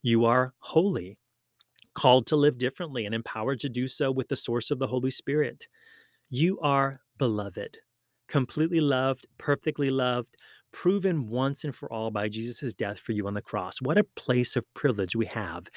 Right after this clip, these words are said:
as followers of Jesus. But for those who don't know him, well, you stand on your own standing. Your righteousness is only good as your performance, and you fall far short. You're not elect. You're not holy.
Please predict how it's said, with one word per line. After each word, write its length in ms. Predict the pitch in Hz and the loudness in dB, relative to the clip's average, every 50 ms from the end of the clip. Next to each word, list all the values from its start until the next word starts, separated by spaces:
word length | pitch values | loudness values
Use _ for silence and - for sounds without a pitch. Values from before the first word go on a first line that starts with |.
| - - - - - | -18 -18 -16 -2 0
as 160 | 120 110 - | 0 0 0
followers 420 | - - 90 87 95 92 95 104 - | -2 -6 -4 -4 -4 -4 -2 -2 0
of 120 | 120 104 | 0 0
Jesus. 680 | 101 110 117 117 113 - - - 151 - - - - - - _ - - - - _ _ _ _ _ _ - | 0 2 2 2 2 0 -2 -4 -2 -2 -2 -2 -2 -4 -8 _ -20 -20 -20 -20 _ _ _ _ _ _ -8
But 80 | 110 - | -6 -2
for 100 | - 127 | 0 2
those 240 | 117 123 131 123 | 4 4 4 4
who 80 | 139 131 | 2 2
don't 260 | 120 120 113 131 151 | 2 2 2 2 0
know 180 | 139 131 139 131 | 0 0 0 0
him, 320 | 127 160 165 180 180 165 - _ - | 0 0 0 -2 -2 -4 -8 _ -2
well, 380 | 113 113 110 113 123 139 143 - _ _ | 0 2 2 2 0 -2 -6 -8 _ _
you 140 | - 113 113 | -6 -4 -4
stand 320 | 107 - - 131 120 117 113 | -4 -2 -2 0 0 0 0
on 120 | 113 110 | -2 0
your 160 | 110 107 113 | 0 -2 -2
own 200 | 110 98 110 107 | -2 -4 -4 -6
standing. 580 | 104 - - 101 98 104 98 98 98 - 139 - _ - - - - - | -6 -6 -6 -4 -4 -4 -4 -4 -6 -6 -10 -12 _ -18 -20 -20 -4 6
Your 160 | 135 131 127 | 8 8 10
righteousness 640 | 117 120 113 131 - - 151 - - 135 127 - - | 10 8 6 4 2 0 -4 -2 0 0 0 0 0
is 120 | 147 120 135 | 0 0 0
only 300 | 156 147 117 127 135 135 | 0 2 0 2 2 0
good 200 | 120 127 127 120 | 0 2 2 2
as 100 | 120 113 | 2 2
your 100 | 123 120 | 0 -2
performance, 760 | - - 131 - - 123 117 117 123 123 127 135 - - - - - - - _ _ - | -2 -4 -8 -6 -4 -2 0 0 2 0 0 -2 -6 -8 -8 -12 -16 -20 -20 _ _ -8
and 120 | 117 110 | -6 -2
you 140 | 110 120 120 | -2 -2 -4
fall 400 | - - 123 110 104 101 104 - | -4 -2 0 0 0 0 -2 -6
far 380 | - - - - 127 123 117 107 | -8 -12 -8 -6 -4 -4 -4 -4
short. 560 | - - - 117 104 95 95 - - - - _ _ _ _ _ _ | -6 -4 -2 -2 -2 -2 -4 -8 -14 -18 -20 _ _ _ _ _ _
You're 140 | - 113 110 | -6 -4 -4
not 200 | 110 101 107 113 | -2 0 0 0
elect. 540 | 117 113 110 101 98 107 - _ - - - _ _ - - _ _ _ - | 0 0 0 0 -2 -6 -8 _ -16 -16 -16 _ _ -20 -20 _ _ _ -6
You're 100 | 120 104 | -4 -2
not 220 | 107 104 113 117 | 0 0 -2 -2
holy. 500 | - - 113 104 104 117 127 139 131 - | -4 -4 -4 -2 -2 -2 -4 -6 -8 -10